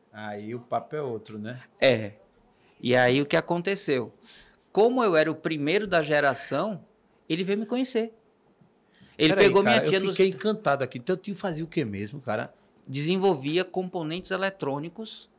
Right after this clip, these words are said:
Speaker 2: pra circuitos em ônibus espaciais, na nasa.
Speaker 1: É, deu, deu tilt. Lucas, deu um tilt aqui. Ah, foi, bateu aqui, Nata, foi aqui. Pode continuar.
Speaker 2: E aí,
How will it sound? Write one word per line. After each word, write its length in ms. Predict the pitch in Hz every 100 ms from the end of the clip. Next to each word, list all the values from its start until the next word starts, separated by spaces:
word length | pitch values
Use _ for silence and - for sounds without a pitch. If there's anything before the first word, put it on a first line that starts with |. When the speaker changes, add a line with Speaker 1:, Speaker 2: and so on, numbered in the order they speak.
| _
Speaker 2:
pra 120 | - 151
circuitos 840 | - 185 - 175 208 220 208 - _
em 360 | 175 185 202 202 -
ônibus 360 | 202 240 226
espaciais, 760 | 220 - 220 240 165 131 - - _ _ _ _ _ _ -
na 160 | 160
nasa. 440 | 185 139 117 123 - _ _ _ _ _ _ _ - - -
Speaker 1:
É, 280 | 113 107 95 - -
deu, 260 | 107 120
deu 220 | 127 143 160
tilt. 300 | - 165 160
Lucas, 520 | 190 220 110 - - _ _ _ _ _
deu 200 | - 123
um 40 | 170
tilt 260 | - 156 135
aqui. 260 | - 120 -
Ah, 240 | 143 156
foi, 300 | - 151 -
bateu 300 | 139 170 160
aqui, 200 | 160 -
Nata, 240 | 131 101 - -
foi 100 | 120
aqui. 240 | - 101 _ - - -
Pode 160 | - 135
continuar. 480 | 143 - 143 117 - - -
Speaker 2:
E 100 | 135
aí, 680 | 139 143 139 160 208 226